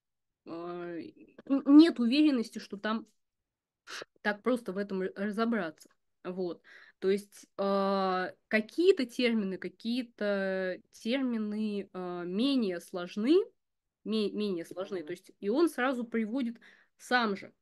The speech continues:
Speaker 1: в скобочках, что это значит. То есть он в названии главы,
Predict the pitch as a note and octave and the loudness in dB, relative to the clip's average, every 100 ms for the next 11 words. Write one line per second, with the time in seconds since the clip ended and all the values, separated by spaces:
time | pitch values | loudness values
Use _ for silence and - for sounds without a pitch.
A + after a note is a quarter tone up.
0 | _ - F4 F#4 E4 B3+ A#3+ - A#3+ A#3+ | _ -6 0 0 -2 -6 -10 -8 -8 -8
1 | G3 F3 - - - F3+ - G3+ G3+ - | -12 -12 -14 -20 -14 -12 -6 -8 -8 -12
2 | F#3 A3 B3 B3+ G#3+ F#3 F#3+ G#3+ A3+ F#3 | -4 -2 0 -2 -2 -2 -2 -4 -4 -6